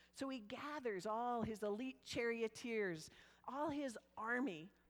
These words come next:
and it repeatedly mentions this throughout the te-, section,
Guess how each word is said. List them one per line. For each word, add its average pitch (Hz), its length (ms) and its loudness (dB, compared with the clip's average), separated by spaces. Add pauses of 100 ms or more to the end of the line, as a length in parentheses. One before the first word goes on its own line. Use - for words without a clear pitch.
(260)
and 220 120 -2
it 214 60 -2
repeatedly 226 720 -4
mentions 190 520 -6
this 139 280 -8
throughout 170 400 -8
the 170 60 -10
te-, - 160 -10 (140)
section, 160 580 -8